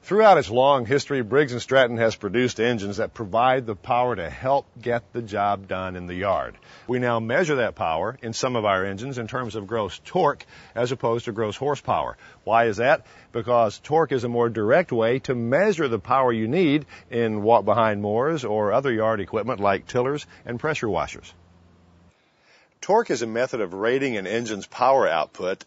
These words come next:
and work capability. Horsepower and cubic centimeters, or C Cs, are other ways to rate engine power, but torque is a more direct measure of power when it comes to your walk-behind lawnmower.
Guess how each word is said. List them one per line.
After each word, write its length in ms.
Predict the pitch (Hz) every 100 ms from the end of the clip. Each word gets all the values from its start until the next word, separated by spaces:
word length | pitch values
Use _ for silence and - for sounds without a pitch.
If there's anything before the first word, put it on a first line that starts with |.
| -
and 220 | 113 127
work 220 | 110 110 -
capability. 640 | 123 107 107 160 147 76 - - - - _
Horsepower 680 | - 170 208 - 90 76 92 -
and 140 | 98
cubic 280 | - 143 104
centimeters, 640 | - 135 107 82 78 98 -
or 400 | 107 107 101 98
C 260 | - - 113
Cs, 440 | - 131 101 90 - - -
are 180 | 110 107
other 220 | 151 226
ways 340 | 123 90 85
to 120 | - 95
rate 240 | 95 87
engine 300 | 98 90 82
power, 400 | - 69 71 101
but 300 | 113 107 -
torque 400 | - 214 190 -
is 180 | 135 117
a 60 | 113
more 200 | 117 107
direct 520 | 98 87 110 156 127
measure 420 | 127 131 123 120
of 140 | 104
power 440 | - 131 113 95 98 - - -
when 100 | 127
it 100 | 120
comes 300 | 120 113 -
to 100 | 120
your 140 | 120
walk-behind 580 | 95 92 95 95 92 95
lawnmower. 540 | 117 117 92 69 -